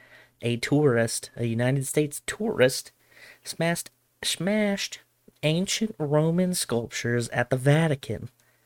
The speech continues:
uh, last week. Um, this, <laughs> like, they were on these, um, podiums, and this guy just, like,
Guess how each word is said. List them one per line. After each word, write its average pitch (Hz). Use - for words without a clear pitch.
uh, 104
last 110
week. 151
Um, 113
this, 123
<laughs> -
like, 123
they 123
were 123
on 135
these, 117
um, 117
podiums, 220
and 123
this 143
guy 127
just, 120
like, -